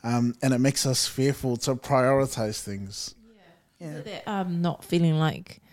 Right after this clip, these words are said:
Speaker 3: it, it's, it's that social group stuff, eh? Like
Speaker 1: Mm.
Speaker 3: you wanna be part of the group, you wanna have a sense of belonging. And with that comes your sense of identity when in the moment you're like, "Actually."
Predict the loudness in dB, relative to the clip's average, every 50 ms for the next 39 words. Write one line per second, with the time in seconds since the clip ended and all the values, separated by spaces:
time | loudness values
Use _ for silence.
0 | _ _ _ -20 -20 -20 -10 -2 0 0 2 4 2 2 0 -2 -4 2 4 4
1 | 4 2 2 4 4 4 6 6 6 4 6 8 8 6 6 6 4 4 4 2
2 | 0 -4 -6 -6 -6 -4 -2 0 2 2 2 2 2 2 2 2 2 4 4 6
3 | 6 8 8 8 8 8 8 6 6 6 4 4 2 2 2 4 4 6 4 4
4 | 2 2 2 4 4 6 6 8 8 6 6 4 2 2 2 2 2 4 6 6
5 | 8 8 8 8 8 8 8 6 4 2 0 -6 -20 -20 -20 -18 _ 0 2 2
6 | 4 6 6 4 4 4 4 4 4 4 4 2 0 0 2 4 6 6 4 2
7 | 2 2 2 4 4 6 6 6 4 4 4 4 2 2 0 0 2 4 6 8
8 | 8 6 6 6 6 6 6 6 6 4 6 6 6 8 8 8 8 8 8 8
9 | 6 6 6 6 6 8 8 6 4 2 2 0 0 0 0 -2 0 4 4 4